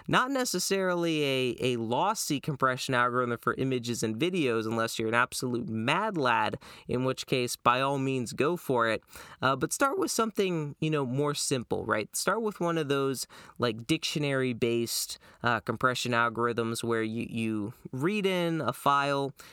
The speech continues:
you look through it, find the common words, and replace them with, say, numbers, and then export that, and boom, you wrote your own compression algorithm. So if you're looking for a cool project to impress some people,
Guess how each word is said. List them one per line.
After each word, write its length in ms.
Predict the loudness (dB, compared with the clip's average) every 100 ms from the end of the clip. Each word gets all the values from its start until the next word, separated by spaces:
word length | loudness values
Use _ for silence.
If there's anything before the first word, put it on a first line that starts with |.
| -10
you 160 | -4 0
look 240 | 0 -2
through 340 | -4 -2 0 0
it, 140 | -2
find 380 | 2 2 2 -2
the 40 |
common 480 | 0 0 2 0 0
words, 320 | 0 0 0
and 100 | -2
replace 460 | -2 -2 -2 0 -2
them 240 | -2 0
with, 160 | -2 -2
say, 240 | -4 -2
numbers, 600 | 0 0 0 0 -2 -4 -8 -16 -10 -2
and 160 | 0
then 140 | 0 -2 -2
export 580 | -2 -2 -4 -2 0
that, 280 | 0 0 0 -8 -20 -8 -2
and 280 | 0 0 -2 0
boom, 360 | 0 0 -2
you 120 | -2 0
wrote 260 | -2 0
your 120 | 0 0
own 100 | -2
compression 560 | -4 0 0 0 -6
algorithm. 520 | -6 -6 -8 -8 -8 -6
So 320 | -6 -6 -10 -14 -20
if 100 | -6
you're 120 | -4 0
looking 360 | 0 0 0
for 420 | -2 -2 0 2
a 160 | 0 -2 -4
cool 320 | -2 0 0
project 800 | 2 2 2 0 0 -2 -4 -6
to 260 | -2 -2 -2
impress 600 | -2 -2 -4 0 0 0
some 180 | -2 -4
people, 500 | -2 -2 -2 -2